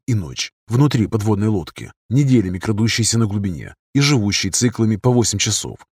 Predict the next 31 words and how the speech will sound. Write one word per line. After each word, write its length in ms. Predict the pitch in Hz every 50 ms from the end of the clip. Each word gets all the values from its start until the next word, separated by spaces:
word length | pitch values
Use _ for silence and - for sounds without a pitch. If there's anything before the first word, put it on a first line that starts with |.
| _ _ _
Промучившись 580 | - 123 127 131 127 - - 110 - 123 113 -
так 220 | - 131 107 -
минут 220 | 123 120 120 113
двадцать, 380 | 90 85 95 95 - - 107 - -
он 140 | 120 131 120
включил 380 | - 123 123 107 - - 117
свет 320 | 107 - - 95 107 110 -
и 80 | - 139
не 120 | 131 131
без 200 | 120 120 120 -
труда 300 | - 110 110 107 113 131
оделся, 580 | - - 123 101 92 85 76 - - - - - _ _ -
натыкаясь 560 | 127 135 - 156 - - 113 101 101 - -
на 60 | 117
многочисленные 680 | 113 120 107 113 107 - 135 131 - - 120 113 113 107
углы 360 | 82 101 92 101 113 117 104
запирающихся 800 | 107 101 113 110 123 123 135 139 135 123 - - 117 - - 117
шкафов 540 | 110 - - 98 87 - - 107 113 107 - -
и 60 | 120
защитных 560 | 107 113 123 113 - - 147 - 123 107 -
кожухов 440 | - - 117 113 113 110 - 117 104
тонкой 360 | - 131 123 104 - 110 104
аппаратуры, 560 | 104 - 117 110 107 - 76 58 50 - - - _ _ _ -
а 80 | -
затем 380 | 98 113 107 - - 110 104 101
пошел 300 | - 120 - - 131 120
за 120 | 98 101
чаем 340 | 92 - - 110 117 117 113 -
и 80 | - 123
новыми 380 | 113 123 127 127 127 120 117
впечатлениями. 880 | 104 - - 110 - 120 104 101 90 78 69 65 55 52 50 - -